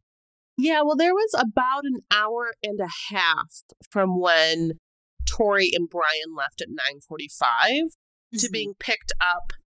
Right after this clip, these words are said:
Speaker 1: at eleven fifteen, eleven twenty was kind of the
Speaker 2: Okay.
Speaker 1: range that they gave for that. So that's a
Speaker 2: Okay.
Speaker 1: good amount of time.
Speaker 2: Yeah,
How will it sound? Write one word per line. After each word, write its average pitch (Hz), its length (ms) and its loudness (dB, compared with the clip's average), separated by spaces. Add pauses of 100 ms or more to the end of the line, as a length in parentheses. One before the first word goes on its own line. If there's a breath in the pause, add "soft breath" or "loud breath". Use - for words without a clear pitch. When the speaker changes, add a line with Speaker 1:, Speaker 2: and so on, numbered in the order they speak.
(140)
Speaker 1:
at 160 280 4 (180)
eleven 175 340 -4
fifteen, 180 320 -6
eleven 151 240 -8 (140)
twenty 147 360 -8
was 139 140 -14
kind 151 200 -12
of 139 100 -12
the 151 80 -8
Speaker 2:
Okay. 143 200 -4
Speaker 1:
range - 320 -4
that 98 140 -4 (300)
they 143 140 -4
gave 135 340 -12
for - 180 -10
that. 120 340 -4
So 277 260 -2 (260)
that's 269 260 -2
a - 40 0
Speaker 2:
Okay. 269 120 -10
Speaker 1:
good 202 160 -10
amount 160 280 -6
of 139 60 -10
time. 151 520 -2 (500)
Speaker 2:
Yeah, 254 460 2